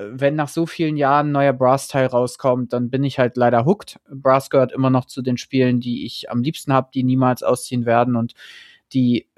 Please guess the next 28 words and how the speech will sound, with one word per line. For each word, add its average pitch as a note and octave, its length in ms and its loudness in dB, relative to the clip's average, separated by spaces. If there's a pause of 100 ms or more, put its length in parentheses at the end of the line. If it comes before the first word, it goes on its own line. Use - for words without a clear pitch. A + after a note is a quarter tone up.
ich, - 340 -10 (480)
ja, B2 440 2 (380)
also B2 340 -4
wenn C#3 140 4
man D3 140 4
mich C#3+ 160 0
im C#3 80 0
Café C#3 280 2
fragt, C#3 300 -2
„Was C3 140 0
ist - 80 -4
dein B2+ 140 2
Lieblingsspiel?“, B2+ 840 -6
sag B2 320 0
ich - 240 -8 (140)
immer D3+ 280 4
noch, G#2 280 -2
und A2+ 180 -8
das B2 120 -2
seit B2+ 180 0
vier B2+ 260 2
Jahren, A#2 420 2
Brass A2 420 -2 (380)
Birmingham. G2 520 -2 (1600)
Ja, G#2 240 -6 (360)
das B2 200 -4
dazu. D#3+ 480 0 (340)
Vielleicht C#3 380 0